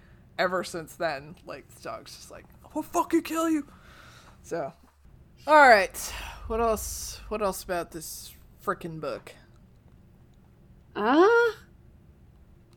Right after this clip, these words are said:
Speaker 2: I don't know. What else did you think about this frickin' book?
Speaker 1: Needs more dogs.
Speaker 2: Needs. It has a cat now.
Speaker 1: It does have a cat. And there
Speaker 2: That's
Speaker 1: was a
Speaker 2: pretty
Speaker 1: cat
Speaker 2: exciting.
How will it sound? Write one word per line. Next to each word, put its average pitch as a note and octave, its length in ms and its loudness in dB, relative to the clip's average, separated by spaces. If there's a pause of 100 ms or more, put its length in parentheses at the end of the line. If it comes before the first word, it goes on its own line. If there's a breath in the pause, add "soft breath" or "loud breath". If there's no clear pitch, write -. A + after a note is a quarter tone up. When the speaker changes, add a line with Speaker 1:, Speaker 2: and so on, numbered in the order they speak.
(320)
Speaker 2:
I G3+ 200 -6
don't A#3 180 0
know. F4+ 220 6
What A#3+ 240 2
else C4+ 200 2
did C#4 140 0
you D#4 140 10
think B3+ 200 -2
about G3+ 260 4
this F#3 140 -2
frickin' F#3+ 340 -2
book? E3+ 300 -2 (540)
Speaker 1:
Needs A3+ 380 -6
more G3+ 240 4
dogs. C3+ 640 -6 (1300)
Speaker 2:
Needs. G3+ 460 0
It G#3+ 140 2
has A#3+ 200 4
a E4 60 6
cat E4 360 6
now. E3+ 460 0 (180)
Speaker 1:
It - 80 -18
does A3 200 4
have A3+ 100 -2
a G#3+ 60 0
cat. C#3+ 420 -2 (1400)
And F#3 120 -8
there F#3+ 120 0
Speaker 2:
That's G3 120 0
Speaker 1:
was F3 100 -8
a - 20 -4
Speaker 2:
pretty C4 160 -4
Speaker 1:
cat G#3 320 4
Speaker 2:
exciting. F3 420 -8